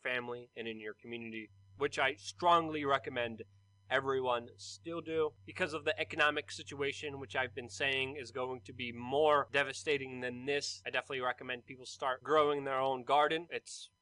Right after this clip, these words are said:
not gonna hurt you. It's, in the long run, actually going to save you money. If you don't have a big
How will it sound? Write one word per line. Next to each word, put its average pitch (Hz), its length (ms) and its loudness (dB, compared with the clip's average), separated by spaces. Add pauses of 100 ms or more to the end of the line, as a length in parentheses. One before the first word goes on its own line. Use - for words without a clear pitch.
(180)
not 127 200 0
gonna 131 180 -4
hurt 135 220 -2
you. 127 240 -6
It's, - 200 -14 (640)
in 139 120 -6
the 127 80 -6
long 143 260 4
run, 123 220 2
actually 117 340 -4
going 113 300 -6
to 107 140 -14 (360)
save 117 340 -4
you 117 140 -8
money. 113 300 -6
If - 100 -18
you 120 60 -16
don't 123 200 -4
have 113 180 -6 (580)
a 123 40 -12
big 120 220 -4